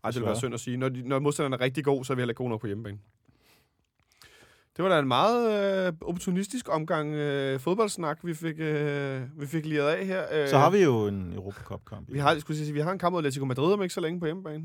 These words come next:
Speaker 1: og på udebane. Øh, et Atletico Madrid-hold, som også på et godt nok noget andet niveau, og søger rigtig meget efter deres spil. Jeg så dem spille i går aftes, og de er immervæk ikke prangende. Øh, de er desværre stadigvæk noget bedre end os, og har nogle tekniske, øh, færdigheder, individuelle kvaliteter, som er på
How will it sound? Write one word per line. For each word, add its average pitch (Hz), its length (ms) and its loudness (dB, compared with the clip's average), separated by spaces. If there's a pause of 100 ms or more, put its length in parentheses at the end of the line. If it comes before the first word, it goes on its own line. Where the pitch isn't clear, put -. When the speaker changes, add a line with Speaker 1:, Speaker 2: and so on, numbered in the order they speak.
(100)
Speaker 1:
og 107 200 -10 (100)
på 104 60 -8
udebane. 165 360 -2 (540)
Øh, 113 600 0
et 120 280 -4
Atletico 127 360 -4
Madrid-hold, 139 440 2
som 127 180 -4
også 123 280 2 (480)
på 123 120 0
et - 120 -6
godt 113 200 0
nok 101 220 -4
noget 139 200 2
andet 131 140 2
niveau, 139 260 0
og 107 160 0
søger 143 440 2
rigtig 143 240 -4
meget 123 160 2
efter 151 120 -6
deres 120 140 -4
spil. 127 180 -6
Jeg 123 100 -6
så 135 100 -2
dem 131 80 -6
spille 135 240 -2
i 135 40 -4
går 113 180 -2
aftes, 127 320 -12 (380)
og - 120 -20
de 139 160 -4
er - 20 0
immervæk 117 380 -2
ikke 127 200 -4
prangende. 131 360 -4 (400)
Øh, 127 80 -2
de 120 300 2
er 107 40 -2
desværre 117 480 -2 (120)
stadigvæk 98 460 -6
noget 107 180 -6
bedre 113 140 -2
end 110 80 -4
os, 110 140 -4
og 113 120 -10
har 110 100 -4
nogle 123 140 -6
tekniske, 135 440 -6
øh, 117 240 2
færdigheder, 131 420 2
individuelle 139 440 0
kvaliteter, 131 420 -4
som 127 140 -4
er 110 100 0
på 120 260 -6